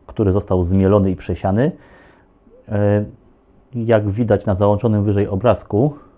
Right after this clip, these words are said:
tutaj, to wszystko wyszło ok,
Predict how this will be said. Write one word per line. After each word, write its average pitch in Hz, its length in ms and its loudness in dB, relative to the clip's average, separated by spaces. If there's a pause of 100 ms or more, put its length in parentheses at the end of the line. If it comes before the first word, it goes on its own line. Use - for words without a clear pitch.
(240)
tutaj, 101 500 -4 (1400)
to 101 460 -2
wszystko - 340 -8
wyszło 98 320 -6
ok, - 140 -10